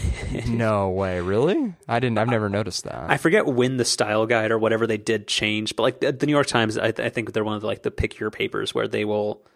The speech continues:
Speaker 2: like, always do things according to that, and they just ignored it for the iPhone for a super long time,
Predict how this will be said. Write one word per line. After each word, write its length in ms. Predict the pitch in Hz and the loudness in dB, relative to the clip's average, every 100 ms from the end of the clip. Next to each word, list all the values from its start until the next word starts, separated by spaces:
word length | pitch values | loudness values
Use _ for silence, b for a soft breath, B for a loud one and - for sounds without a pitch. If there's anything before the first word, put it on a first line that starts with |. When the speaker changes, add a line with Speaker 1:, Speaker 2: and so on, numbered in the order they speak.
| b _ _ _ _ | b _ _ _ _
Speaker 2:
like, 180 | 127 - | -4 0
always 540 | 123 113 107 104 101 - | 4 6 6 4 0 -2
do 140 | 113 | -4
things 280 | 107 104 - | -2 -6 -6
according 360 | 120 - 107 104 | -8 -4 -4 0
to 60 | |
that, 220 | 110 113 | 0 2
and 100 | 127 | 0
they 260 | 113 107 107 - | 0 0 -2 -8
just 220 | - - _ _ _ | -6 -6 _ _ _
ignored 360 | 131 113 104 98 | -6 -4 -2 -2
it 80 | - | -4
for 80 | 107 | -8
the 100 | 101 | -6
iPhone 380 | 98 - 104 | -6 -6 -10
for 140 | - - | -6 -6
a 60 | |
super 320 | - - 123 - | -4 -6 -6 -6
long 180 | 50 | -8
time, 240 | - 50 | -10 -12